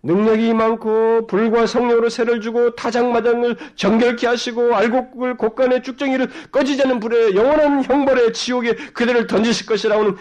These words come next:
그런 정도의 지식을 가지고 전하긴 했지만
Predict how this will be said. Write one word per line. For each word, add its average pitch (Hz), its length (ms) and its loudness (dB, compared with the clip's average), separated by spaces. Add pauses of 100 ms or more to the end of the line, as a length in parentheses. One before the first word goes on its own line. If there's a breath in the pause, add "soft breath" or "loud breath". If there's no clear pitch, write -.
(140 loud breath)
그런 320 420 2
정도의 277 420 2
지식을 233 300 -2
가지고 190 240 0
전하긴 165 360 -2
했지만 110 540 -6